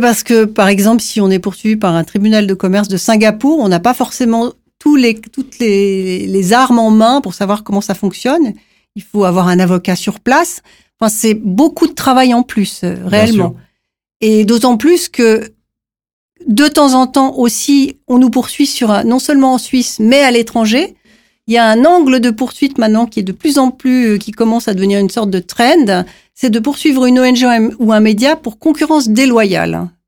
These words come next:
Speaker 1: Qu'est-ce que ça
Speaker 2: D'accord.
Speaker 1: veut dire ? Ça veut dire qu'en fait, on considère que le média ou l'O N G porte du tort à une société, lui fait perdre des clients. Donc c'est quand même hallucinant. Nous, on a eu un
Speaker 2: Ouais.
Speaker 1: cas comme ça, on a été traîné au tribunal de commerce à Berne.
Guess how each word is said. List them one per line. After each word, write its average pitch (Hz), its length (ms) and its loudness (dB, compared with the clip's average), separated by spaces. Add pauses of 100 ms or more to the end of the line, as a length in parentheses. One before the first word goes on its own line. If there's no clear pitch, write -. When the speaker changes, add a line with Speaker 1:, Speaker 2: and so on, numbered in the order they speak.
(140)
Speaker 1:
Qu'est-ce 247 160 -2
que 294 100 2
ça 294 120 0
Speaker 2:
D'accord. 247 120 2
Speaker 1:
veut 233 60 4
dire ? 285 260 0
Ça 240 140 -4
veut 233 80 -2
dire 294 180 -2
qu'en 240 80 0
fait, 302 220 -4
on 226 80 -2
considère 254 500 -4
que - 80 -4
le 220 80 2
média 226 440 0
ou 196 120 -4
l'O 196 140 0
N 202 200 0
G 262 320 -2 (500)
porte 294 360 -2
du 214 260 0
tort 262 380 2
à 185 100 2
une 190 160 2
société, 226 640 -2
lui 240 100 -2
fait 202 260 -4
perdre 214 380 0
des 196 140 -2
clients. 240 500 0 (300)
Donc 190 160 -10
c'est 185 140 -4
quand 202 100 -2
même 226 300 0
hallucinant. 214 500 0
Nous, 226 140 2
on 254 160 2
a 208 100 2
eu 220 140 2
un 208 160 2
Speaker 2:
Ouais. 127 80 -6
Speaker 1:
cas 285 160 0
comme 226 180 -2
ça, 302 240 0
on 208 160 0
a 190 80 0
été 214 220 -4
traîné 240 440 0
au 214 120 -4
tribunal 240 500 0
de 220 80 -2
commerce 226 440 -4
à 226 60 -2
Berne. 202 500 -2